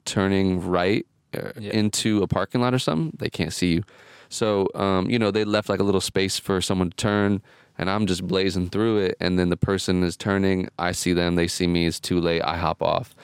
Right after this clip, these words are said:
Speaker 1: Uh, my bike kinda goes down, does, like, a little thing, sparks start flying.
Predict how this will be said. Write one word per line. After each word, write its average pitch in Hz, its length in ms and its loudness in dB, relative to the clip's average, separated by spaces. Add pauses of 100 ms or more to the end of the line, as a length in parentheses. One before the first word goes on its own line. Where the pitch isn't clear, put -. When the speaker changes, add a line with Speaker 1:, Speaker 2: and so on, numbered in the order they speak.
(320)
Speaker 1:
Uh, 95 220 0
my 95 120 0
bike 87 260 -2
kinda 90 200 -2
goes 87 220 0
down, 87 400 0
does, 90 160 0
like, 87 120 -2
a 87 40 -2
little 87 280 0
thing, 87 320 0
sparks - 360 -4
start 92 220 -4
flying. 87 480 -2